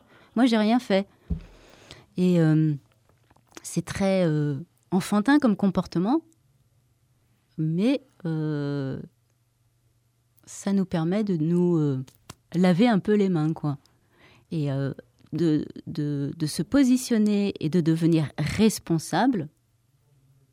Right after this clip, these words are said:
ça nécessite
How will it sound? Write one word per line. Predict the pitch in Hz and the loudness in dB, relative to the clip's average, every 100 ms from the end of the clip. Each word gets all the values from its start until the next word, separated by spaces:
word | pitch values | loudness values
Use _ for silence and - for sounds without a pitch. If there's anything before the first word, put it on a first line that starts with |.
| _ _ _ _ _ _ _ - - _ | _ _ _ _ _ _ _ -20 -20 _
ça | - - - - - 143 - | -12 -10 -10 -6 -2 -2 0
nécessite | 175 196 208 190 - 220 226 | 2 2 0 -4 -2 -4 -4